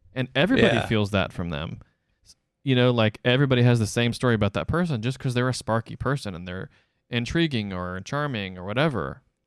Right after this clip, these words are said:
Speaker 1: That there's a
Speaker 2: Yeah.
Speaker 1: sparky person and you feel something because there's some quality you like about them. Um, anyway, so that being said, I think you're a sparky <laughs> person. And, um,
Speaker 2: <laughs> Thanks,
Speaker 1: y-,
Speaker 2: man.
Speaker 1: yeah, eh, bec-,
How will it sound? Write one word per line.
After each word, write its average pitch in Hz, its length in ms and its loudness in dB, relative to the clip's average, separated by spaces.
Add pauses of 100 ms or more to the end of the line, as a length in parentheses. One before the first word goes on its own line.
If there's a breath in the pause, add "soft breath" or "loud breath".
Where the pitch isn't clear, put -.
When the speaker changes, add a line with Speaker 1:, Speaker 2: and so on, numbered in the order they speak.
(440)
Speaker 1:
That 123 240 0
there's 117 140 0
a 113 40 0
Speaker 2:
Yeah. 120 140 2
Speaker 1:
sparky 120 300 0
person 156 420 -4
and 104 80 -4
you 104 100 -2
feel 131 280 0
something 107 360 -4
because 101 300 -6
there's 101 200 -6
some 110 160 -6
quality 104 460 -4
you 92 160 -10
like 104 240 -6
about - 260 -12
them. 90 160 -14 (640 loud breath)
Um, 104 400 -8
anyway, 135 280 2 (180)
so 139 360 2 (460)
that 151 180 4
being 135 160 4
said, 127 220 2
I 123 80 4
think 151 220 -2
you're 139 120 0
a 110 60 0
sparky - 440 -2
<laughs> - 100 0
person. - 540 -8 (640 loud breath)
And, 120 280 2
um, 107 320 2
Speaker 2:
<laughs> 139 840 -4
Thanks, 131 340 2
Speaker 1:
y-, 131 60 -2
Speaker 2:
man. 123 280 2
Speaker 1:
yeah, 117 360 2
eh, - 80 -8 (120)
bec-, 131 280 -4